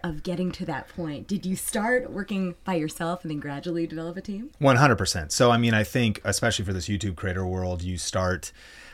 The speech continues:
Speaker 2: um, as a solo creator, and you, it's very lonely too. I mean, you have to motivate yourself when you're taking seven hours to edit a video and you get seven views,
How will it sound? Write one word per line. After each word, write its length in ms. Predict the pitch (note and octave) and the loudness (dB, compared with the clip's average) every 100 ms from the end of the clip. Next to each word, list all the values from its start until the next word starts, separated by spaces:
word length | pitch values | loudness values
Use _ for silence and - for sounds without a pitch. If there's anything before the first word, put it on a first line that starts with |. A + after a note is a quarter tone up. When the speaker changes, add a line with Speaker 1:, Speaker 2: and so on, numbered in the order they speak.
| - | -12
Speaker 2:
um, 340 | - F2 F2+ F2 | -4 0 0 2
as 200 | G2 F2 | 2 2
a 80 | F2 | 0
solo 640 | - - F#2+ F#2+ F#2 F2+ | -2 0 0 0 0 -2
creator, 640 | E2+ - F2 E2 E2 E2+ | -6 -6 -4 -4 -4 -4
and 180 | G2 G2 | -2 0
you, 220 | F#2+ F#2 - | 0 0 -2
it's 140 | A#2+ | 0
very 200 | C#3+ G#3+ | 4 4
lonely 460 | D#3 G2+ C#3+ G#2+ D2 | 4 0 0 -2 -4
too. 340 | - C3 D#2 - | -4 -4 -4 -4
I 80 | G#2 | 0
mean, 240 | G2+ G2 | 2 4
you 120 | G2 G#2+ | 4 4
have 260 | A2+ G#2 | 4 2
to 360 | - G2 F#2 - - - | 0 -2 -2 -6 -16 -2
motivate 480 | A2 A2 A2 G#2+ | 2 4 6 4
yourself 560 | A2 G2+ A2 F#2+ F#2 - - | 2 0 2 2 2 -4 -6
when 220 | G#2+ G2 | -2 0
you're 300 | F#2+ F#2+ F#2 - | 0 0 -2 -4
taking 300 | - G#2+ F#2+ | -4 -2 0
seven 440 | - - A2 G#2 G2+ | 2 4 4 4 2
hours 420 | F#2 F#2+ G2 G2 | 4 4 4 2
to 140 | - F2+ | -2 -2
edit 220 | F#2 F2 | -2 -2
a 20 | |
video 500 | E2 F2+ G2+ A#2 D3+ - - - - - _ | -2 0 4 4 2 -4 -20 -20 -20 -20 _
and 140 | A2+ G#2 | 0 2
you 80 | G2 | 2
get 160 | G#2+ | 0
seven 380 | - A2+ F#2+ F#2 | 2 2 2 0
views, 480 | F2+ D#2+ D2 - | -2 -4 -6 -10